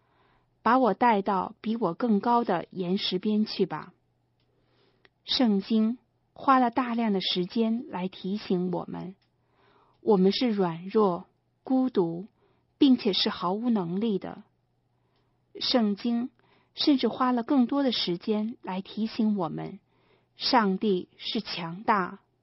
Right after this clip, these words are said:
高大和挺拔的。上帝的所有一切我们都不具备。那么上帝为什么要我们在圣经里经历他的大能及巨大光芒的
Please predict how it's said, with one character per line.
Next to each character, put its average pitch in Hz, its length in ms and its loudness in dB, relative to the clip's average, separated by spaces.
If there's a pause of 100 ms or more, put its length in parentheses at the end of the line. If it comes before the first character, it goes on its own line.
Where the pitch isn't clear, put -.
(140)
高 247 300 2
大 196 360 -4 (160)
和 - 220 -4
挺 170 240 -6
拔 156 320 -14
的。 180 240 -4 (1000)
上 240 340 4
帝 240 160 2
的 190 180 0
所 196 300 -2
有 233 140 0
一 175 180 -4
切 180 380 -2 (260)
我 185 180 -6
们 170 400 -6
都 247 140 2
不 196 180 -6
具 175 280 -4
备。 175 320 -2 (920)
那 269 120 6
么 226 160 8
上 220 360 2
帝 208 440 0
为 285 240 2
什 185 240 -2
么 175 260 -2 (100)
要 240 200 0
我 185 140 0
们 165 160 -2
在 214 200 -2
圣 220 360 2
经 247 260 2
里 175 240 -2 (220)
经 262 320 4
历 214 280 2
他 247 180 -4
的 214 100 -4
大 214 260 -4
能 180 400 -4 (640)
及 208 300 0
巨 254 280 2
大 226 220 -2
光 254 240 2
芒 190 380 0
的 190 180 -8